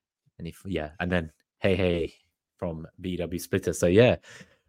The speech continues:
we will obviously keep putting the stars on your questions as always. And in the live Q and A, we will timestamp it. So if you can't see the whole show before deadline, I know it's a short turnaround between now and eleven A M <laughs> tomorrow morning. So feel free to kind of go to specific matches you're considering assets in, the summary slides with the data,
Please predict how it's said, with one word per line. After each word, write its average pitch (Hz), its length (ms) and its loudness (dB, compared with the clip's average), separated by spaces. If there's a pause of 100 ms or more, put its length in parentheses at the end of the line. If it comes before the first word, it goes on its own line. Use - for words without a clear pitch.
(140)
we 117 160 10
will 123 320 10
obviously 107 280 4
keep 98 200 -4
putting 92 200 2
the 82 300 0
stars 92 460 4
on 85 100 -4
your 80 120 -6
questions 90 380 -6
as 80 140 -4
always. 117 540 0
And 87 100 -8
in 82 80 -8
the 82 100 -8
live 92 280 0
Q - 180 -4
and 85 140 -4
A, 87 100 -2
we 85 80 -8
will 76 140 -10
timestamp 90 640 -6
it. 92 120 -4
So - 100 -8
if 78 160 -8
you - 140 -20
can't 87 200 -4
see 80 120 -12
the 76 80 -8
whole 78 160 -8
show 80 260 -6
before - 260 -12
deadline, 80 420 -6
I - 20 -14
know 80 80 -12
it's 78 140 -12
a 78 40 -18
short - 300 -12
turnaround 98 540 -2 (340)
between 82 300 -6
now 87 260 0
and 80 80 -6
eleven 85 320 -2
A 92 40 -2
M 95 140 -2
<laughs> - 120 -16
tomorrow 104 220 -2
morning. 117 360 0
So 90 240 0 (540)
feel 110 180 12
free 104 220 6
to - 80 -6
kind 95 160 4
of 87 80 -2
go 98 120 6
to 92 80 0
specific - 520 -10
matches 92 420 -2
you're 85 100 -4
considering 85 440 -8
assets - 420 -4
in, 90 220 -2
the 73 60 -10
summary 90 400 0
slides 87 360 -2
with - 120 -20
the 76 100 -12
data, 104 600 2